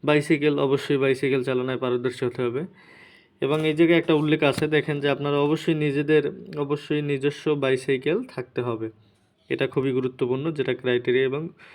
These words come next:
চূড়ান্তভাবে নিয়োগের লক্ষ্যে নির্বাচিত প্রার্থীকে যোগদানের সময় নিরাপত্তা জামানত হিসাবে পবিসের যে ক্যাশ শাখায় তার দশ হাজার টাকা জমা দান করতে হবে, মানে জামানত, আপনার দশ হাজার টাকা জামানত দিতে হবে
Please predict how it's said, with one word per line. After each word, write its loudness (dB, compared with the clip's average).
চূড়ান্তভাবে 10
নিয়োগের 8
লক্ষ্যে 6
নির্বাচিত 4
প্রার্থীকে 2
যোগদানের 0
সময় 0
নিরাপত্তা 6
জামানত 4
হিসাবে 2
পবিসের 4
যে 2
ক্যাশ 4
শাখায় 0
তার -2
দশ 0
হাজার 0
টাকা -2
জমা -2
দান -4
করতে -6
হবে, -2
মানে -4
জামানত, -4
আপনার -6
দশ -4
হাজার -4
টাকা -6
জামানত -2
দিতে -6
হবে -6